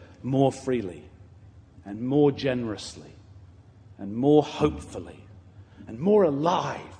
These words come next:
without having to create victims and scapegoats and otherness and separation and degradation." So how do we as the people of God claim this gospel?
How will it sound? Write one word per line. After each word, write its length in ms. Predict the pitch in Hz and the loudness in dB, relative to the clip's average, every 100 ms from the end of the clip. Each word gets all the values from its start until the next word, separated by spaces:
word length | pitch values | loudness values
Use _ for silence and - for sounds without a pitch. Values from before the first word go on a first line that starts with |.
| - - - - - - | -20 -20 -20 -20 -18 -10
without 360 | 120 135 135 | 0 2 2
having 340 | - 131 123 107 | -2 -4 -4 -6
to 100 | 123 | -10
create 600 | - 120 120 117 - - - | -10 -6 -6 -6 -12 -20 -12
victims 680 | 123 - 117 107 101 - - - - - | -14 -12 -12 -12 -12 -14 -18 -20 -20 -14
and 100 | 117 | -8
scapegoats 880 | - - 117 - 101 98 90 - - - - | -8 -6 -8 -8 -10 -10 -10 -14 -14 -20 -12
and 140 | 120 - | -10 -8
otherness 720 | 131 123 110 101 85 - - - - - | -6 -6 -6 -10 -10 -14 -16 -18 -20 -18
and 140 | 104 107 | -14 -10
separation 920 | - 123 - 117 107 - - 95 98 - - - 101 | -8 -8 -8 -6 -6 -8 -10 -10 -14 -18 -20 -20 -16
and 140 | 98 | -10
degradation." 720 | 104 98 98 101 98 - 90 - - - - - - - - - - - - - - - - - - | -10 -10 -10 -10 -10 -12 -16 -20 -20 -20 -20 -20 -20 -20 -20 -20 -20 -20 -20 -20 -20 -20 -20 -16 -12
So 120 | - | -10
how 200 | - 165 | -4 0
do 80 | 156 | 2
we 260 | 135 139 | 2 2
as 140 | 131 - | 0 -4
the 80 | - | -12
people 360 | - 92 123 | -10 -8 -6
of 160 | 117 - | -6 -4
God 380 | 113 101 92 - - - - | -4 -2 -4 -12 -20 -20 -20
claim 760 | - - 139 131 110 95 85 85 - - - - - - | -18 -6 -2 0 -2 -4 -10 -14 -18 -20 -20 -20 -20 -12
this 160 | 95 - | -10 -6
gospel? 500 | 107 104 - 78 | -6 -6 -12 -16